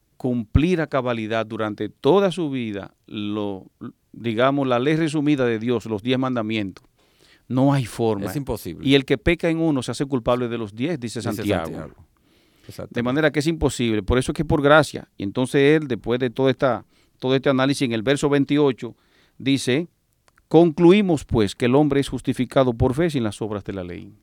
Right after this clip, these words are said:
Speaker 2: Exacto.
Speaker 1: Nosotros fuimos creados en Cristo Jesús para hacer buenas obras,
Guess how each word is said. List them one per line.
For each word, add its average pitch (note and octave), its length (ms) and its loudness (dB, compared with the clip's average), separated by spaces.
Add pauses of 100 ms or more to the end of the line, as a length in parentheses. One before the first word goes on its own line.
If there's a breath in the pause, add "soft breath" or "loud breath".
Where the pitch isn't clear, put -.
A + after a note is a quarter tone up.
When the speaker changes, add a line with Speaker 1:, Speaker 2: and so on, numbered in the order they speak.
Speaker 2:
Exacto. - 400 -20 (640 soft breath)
Speaker 1:
Nosotros C#3 400 -6
fuimos E3 340 -8
creados B2+ 520 -4
en A2+ 100 -6
Cristo C#3 320 -4
Jesús B2 240 -6
para A#2 200 -2
hacer C3+ 200 -4
buenas A#2 320 -6
obras, E2+ 400 -12